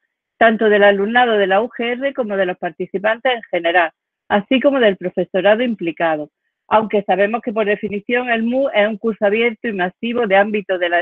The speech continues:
eh, del ámbito de la educación no formal,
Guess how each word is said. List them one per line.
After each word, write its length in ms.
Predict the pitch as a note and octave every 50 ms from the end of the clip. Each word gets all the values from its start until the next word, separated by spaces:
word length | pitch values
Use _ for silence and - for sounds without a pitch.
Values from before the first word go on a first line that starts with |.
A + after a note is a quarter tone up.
| - -
eh, 260 | G3 F#3 F#3 F3+ F3 F3+
del 140 | F#3 F#3 G#3+
ámbito 380 | A3+ A#3+ A3+ A#3 G3+ A3 G3+
de 100 | F#3+ F#3
la 100 | F3 F3+
educación 480 | E3+ F3 D#3+ - F3+ - - A3 A3 A3+
no 160 | A3 G3+ - _
formal, 460 | - G3+ G3+ A3 A#3+ C4 C4+ C#4+ D4+